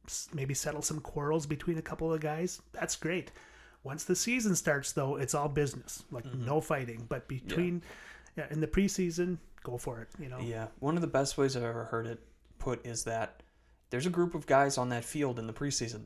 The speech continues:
Speaker 2: that's not, they're not gonna be on the team.
Speaker 1: Right.
Speaker 2: When the year starts and the first game goes, that is the team.
Speaker 1: That's the team.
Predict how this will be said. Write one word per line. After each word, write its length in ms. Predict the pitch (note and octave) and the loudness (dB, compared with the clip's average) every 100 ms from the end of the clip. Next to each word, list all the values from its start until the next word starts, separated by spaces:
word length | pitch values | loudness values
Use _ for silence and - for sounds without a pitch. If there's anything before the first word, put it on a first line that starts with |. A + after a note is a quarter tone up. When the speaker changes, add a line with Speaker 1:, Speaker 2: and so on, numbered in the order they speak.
| - | -8
Speaker 2:
that's 220 | B2+ B2 C3+ | -2 0 2
not, 180 | B2+ - C#3 | 0 0 0
they're 100 | C3+ | 4
not 180 | C#3 | 2
gonna 120 | C#3 A2+ | 2 -2
be 100 | A2+ | -4
on 80 | |
the 60 | - | -6
team. 240 | - - - - | -10 -14 -14 -12
Speaker 1:
Right. 300 | C#3 A2+ A#2 - | -10 -8 -10 -4
Speaker 2:
When 160 | A#2+ A#2 | -2 -2
the 100 | A2 E3+ | -4 -2
year 300 | C3 D#3 F3+ | 4 6 6
starts 720 | - - E3+ B2 G2+ - - | 2 4 4 4 0 -8 -8
and 100 | B2 | -10
the 60 | |
first 260 | - D3 - | 0 0 2
game 160 | C#3+ | 0
goes, 320 | C3+ B2 - - - B2+ | 4 4 4 -4 -8 2
that 240 | B2 B2+ | 4 6
is 240 | B2+ A#2 - | 4 2 0
the 220 | B2+ A#2+ | 0 0
team. 240 | - G2 | 0 -4
Speaker 1:
That's 280 | C3 C3 - | -2 -2 -4
the 100 | C#3 | -6
team. 260 | C3 C#3 | -6 -10